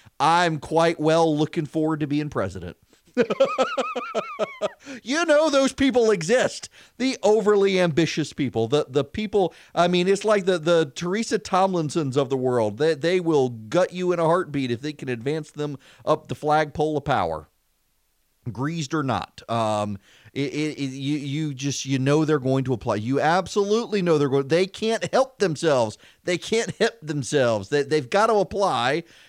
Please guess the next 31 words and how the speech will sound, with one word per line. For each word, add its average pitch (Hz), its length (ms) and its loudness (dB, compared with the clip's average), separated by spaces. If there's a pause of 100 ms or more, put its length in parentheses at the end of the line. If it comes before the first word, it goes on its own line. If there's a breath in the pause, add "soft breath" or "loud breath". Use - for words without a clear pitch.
and 170 220 2
they've 180 200 2
got 190 240 4
to 240 120 4
apply 196 640 2
because 156 680 0
they 180 580 2
know 170 640 4
they're 156 420 4
the 151 180 2
best. 127 500 0 (260 loud breath)
They're 180 200 4
like 160 320 0
He-Man. 139 600 -4
They 139 240 0
have 120 260 0
the 110 80 -4
power. 85 480 -6 (300 loud breath)
And 190 300 4
then 302 340 0
there's 214 340 4
the 170 200 2
third 254 680 2
group 165 320 2
of 151 220 2
people 131 460 0
who 135 140 2
are 127 140 2
going 120 400 0
to 110 160 -4
apply. 90 560 -6